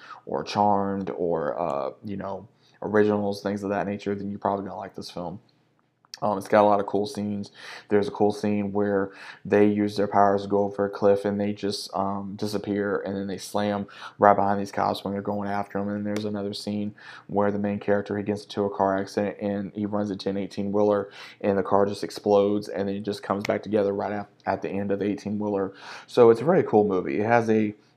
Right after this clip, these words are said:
very early two thousands vibe to it. And I will say, though, for those of you that have never seen the film, definitely give it a try. I mean, it is a cool film.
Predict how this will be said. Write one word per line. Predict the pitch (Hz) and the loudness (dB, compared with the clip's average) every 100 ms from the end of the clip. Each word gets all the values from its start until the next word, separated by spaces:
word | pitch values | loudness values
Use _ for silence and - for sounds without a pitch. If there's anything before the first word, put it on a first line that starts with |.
| _ _ _ _ _ - | _ _ _ _ _ -2
very | 117 120 117 110 | 6 8 8 6
early | 107 110 107 | 4 4 2
two | 104 110 | 0 0
thousands | 107 101 104 104 101 | 2 2 2 -2 -4
vibe | 92 95 98 | -2 0 -2
to | 104 104 | 0 2
it. | 104 - - - - - | 2 -2 -14 -18 -14 -4
And | 95 98 95 | -2 -2 -2
I | 98 | 2
will | 104 101 | 2 0
say, | - 98 | 2 2
though, | 101 101 | 2 -2
for | - 101 | -2 0
those | 101 101 | 0 0
of | 104 | -4
you | 101 | -2
that | 101 | -4
have | 98 | -4
never | 101 101 | -2 -4
seen | - 101 | -4 -8
the | 101 | -4
film, | 104 101 95 98 | -4 -4 -6 0
definitely | 107 120 117 | 2 2 -2
give | 107 | -4
it | 101 | -8
a | |
try. | 87 95 90 69 | -8 -6 -6 -8
I | |
mean, | 98 101 | -8 -4
it | 110 | -2
is | 117 | -2
a | 107 | -4
cool | 117 107 | -6 -6
film. | - 101 101 107 | -6 -8 -8 -10